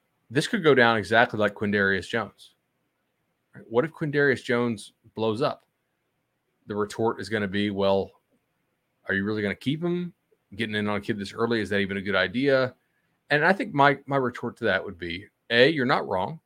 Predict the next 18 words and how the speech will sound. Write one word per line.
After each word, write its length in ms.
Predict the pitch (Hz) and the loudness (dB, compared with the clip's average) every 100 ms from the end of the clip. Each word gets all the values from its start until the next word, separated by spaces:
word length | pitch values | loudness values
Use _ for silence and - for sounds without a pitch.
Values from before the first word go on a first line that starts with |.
| _ _ _ _ | _ _ _ _
If 160 | 110 - | -10 -8
he 140 | 160 - | -10 -6
totally 260 | 147 165 | -4 -2
blows 300 | 120 113 101 | 0 0 2
up, 160 | 123 123 | 0 -2
you 80 | 151 | -4
might 180 | 185 214 | -4 -4
not 220 | 104 - | -8 -10
keep 180 | - _ | -20 _
him. 120 | 123 _ _ _ _ _ | -20 _ _ _ _ _
Uh, 120 | - - 120 | -16 -16 -2
but 260 | 170 175 151 | 0 0 -2
B, 360 | 135 98 127 - _ _ _ _ _ _ _ _ - | 0 0 -2 -8 _ _ _ _ _ _ _ _ -16
if 160 | - 117 | -14 -10
he 80 | 139 | -4
does 320 | 123 151 180 | 2 2 2
blow 300 | 180 147 95 | 2 4 4
up, 240 | 85 101 | 0 -4